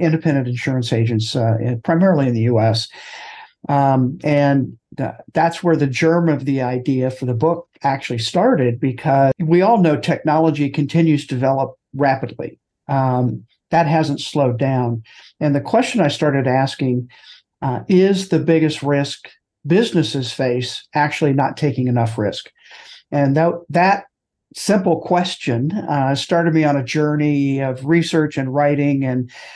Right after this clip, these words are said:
really looking at what businesses have been successful in the past but are no longer here, and what happened, and what businesses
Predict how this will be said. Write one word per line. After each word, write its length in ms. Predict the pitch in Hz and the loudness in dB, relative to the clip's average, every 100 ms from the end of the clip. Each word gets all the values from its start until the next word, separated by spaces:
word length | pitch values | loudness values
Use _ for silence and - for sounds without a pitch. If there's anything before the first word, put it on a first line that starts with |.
| - | -8
really 260 | - 320 311 | 0 2 4
looking 640 | 160 143 185 190 165 147 | 4 2 0 2 2 2
at 400 | 135 131 127 - - _ _ _ _ | 0 -2 -2 -6 -18 _ _ _ _
what 240 | 139 147 165 | -4 -4 2
businesses 960 | 190 190 190 185 175 156 139 - - _ _ | 2 2 -2 0 0 0 -2 -8 -16 _ _
have 300 | 120 180 247 | -2 0 2
been 160 | 240 170 | 2 2
successful 680 | 170 156 196 190 - 170 | 0 -2 0 0 0 0
in 100 | 151 | 0
the 60 | 139 | -2
past 520 | 113 156 180 202 - | -2 0 0 -2 -2
but 200 | 160 139 - _ _ _ _ | -2 -2 -10 _ _ _ _
are 120 | 165 | 0
no 160 | 160 185 | 2 4
longer 300 | 196 196 156 | 2 2 -2
here, 580 | 117 214 226 120 160 202 | -2 -2 0 -2 -4 -6
and 160 | 156 143 | -2 0
what 140 | 151 | 0
happened, 500 | 131 185 190 127 147 - - - - - | 2 0 0 -2 -4 -6 -20 -20 -10 -2
and 140 | 156 | 2
what 180 | 170 202 | 2 2
businesses 840 | 202 190 175 156 170 156 147 - | 0 2 0 2 0 0 -2 -12